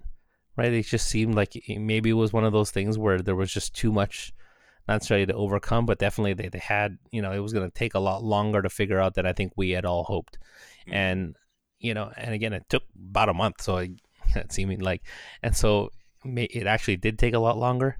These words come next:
Speaker 1: and it di-, or it did take longer. Um, but at this point, you know, you, you could start to see those things finally coming together. You know, you could see the, the creativity that we, that they've lacked at the, from the front three in terms of how Vela,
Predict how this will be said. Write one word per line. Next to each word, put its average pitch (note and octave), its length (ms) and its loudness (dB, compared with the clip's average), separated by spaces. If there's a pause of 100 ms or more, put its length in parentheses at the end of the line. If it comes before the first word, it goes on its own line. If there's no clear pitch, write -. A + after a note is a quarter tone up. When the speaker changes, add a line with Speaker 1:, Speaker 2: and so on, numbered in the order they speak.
Speaker 1:
and F#2+ 160 0
it E2+ 160 -6
di-, F#2 200 -6
or G#2 140 4
it F2+ 120 -4
did B2 180 2
take G#2 160 4
longer. F#2 420 0 (460)
Um, F#2+ 460 2
but G2+ 120 2
at G2 120 2
this G#2 160 0
point, G2+ 340 2 (100)
you G#2+ 120 -4
know, F#2+ 60 0
you, F#2+ 280 -4 (100)
you F#2+ 200 -8
could G2 160 -6
start A#2 260 -2
to G#2 80 0
see G2+ 380 -2
those G2 300 0
things F#2+ 260 -2
finally F#2+ 300 0
coming F#2 280 -2
together. F2 420 -2
You F2 140 -4
know, F2+ 140 -4
you F2+ 120 -8
could F#2 200 -10
see G2 420 -2 (640)
the, G2+ 340 2 (100)
the G#2 100 -4
creativity G2 800 0
that F2 160 -2
we, F#2 200 -4 (200)
that G2 140 -6
they've F#2+ 260 -4
lacked G2 320 0
at G#2 80 2
the, F2+ 80 -6
from F#2+ 180 -2
the F2 80 -4
front F#2+ 260 -4
three F#2 240 -2
in F#2 120 -6
terms F#2 280 -4
of F#2 120 -8
how F#2+ 320 0 (120)
Vela, F#2+ 540 -2